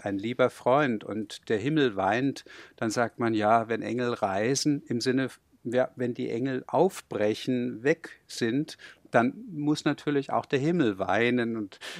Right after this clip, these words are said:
äh, insofern ist das dann auch bei jemandem zeigen, wohin die Reise geht. Das kann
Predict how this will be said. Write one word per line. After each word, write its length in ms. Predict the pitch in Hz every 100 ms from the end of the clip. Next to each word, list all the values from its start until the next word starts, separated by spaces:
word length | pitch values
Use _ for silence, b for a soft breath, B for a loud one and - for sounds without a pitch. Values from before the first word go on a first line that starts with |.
| 151
äh, 160 | 117 113
insofern 540 | - 107 113 117 143 123
ist 160 | -
das 140 | 120 -
dann 120 | 117
auch 160 | 117 120
bei 300 | 120 117 117
jemandem 480 | 117 123 127 123
zeigen, 460 | 113 107 104 131 143
wohin 200 | 120 117
die 140 | 117
Reise 380 | 123 113 120 -
geht. 280 | - 165 143
Das 180 | 110 -
kann 340 | - 113 113